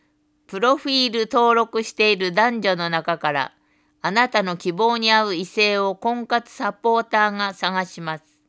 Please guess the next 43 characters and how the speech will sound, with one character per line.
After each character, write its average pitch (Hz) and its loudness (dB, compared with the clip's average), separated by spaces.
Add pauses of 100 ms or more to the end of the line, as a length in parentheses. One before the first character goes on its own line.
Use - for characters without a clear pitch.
(1040)
後 233 2
日 208 -4
グ 160 -4
ル 233 0 (100)
ー - -16
プ 202 -6
で 175 2
の 156 -4
出 160 2
会 208 4
い 208 -4
の 208 -2
場 190 4
を 190 2
セ 180 -4
ッ 156 -10
テ - -10
ィ 208 -2
ン 202 -6
グ 202 -4
し 196 -8
ま 185 -2
す。 - -18 (1700)
対 208 2
象、 190 0 (1300)
二 240 0
十 165 0
五 156 -4
歳 220 2
か 160 -2
ら 143 0
四 208 -2
十 156 -4
五 147 -4
歳 226 0
ま 165 -2
で 151 -4
の 135 -8
独 147 -4
身 220 -6
の 208 -2
男 196 -2
女。 135 -8